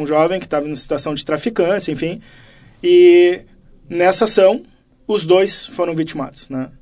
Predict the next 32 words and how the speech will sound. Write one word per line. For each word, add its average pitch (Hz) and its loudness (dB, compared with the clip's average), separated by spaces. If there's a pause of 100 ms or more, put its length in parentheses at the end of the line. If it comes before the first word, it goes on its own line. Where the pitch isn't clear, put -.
(460)
Então, 165 -4 (480)
o 165 -2
guarda 156 2
municipal, 156 -2 (160)
um 147 -6
homem 156 -6
negro, 220 -2 (560)
o 160 -8
jovem 156 0
lá 151 -2
que 143 -16
tava 143 -6 (280)
praticando 147 -6
traficância, 160 -8 (160)
um 156 -10
homem 156 -6
negro. 131 -10 (280)
Então, 165 -4
a 170 -4
gente 175 -8
vê 175 0 (340)
a 165 -4
questão 185 0 (420)
da, 156 -2 (160)
dentro 160 -4
da 156 0
violência 160 0 (100)
policial, 147 -2 (520)
assim 196 -2
como 175 -4
a 160 -2
vitimização 233 -4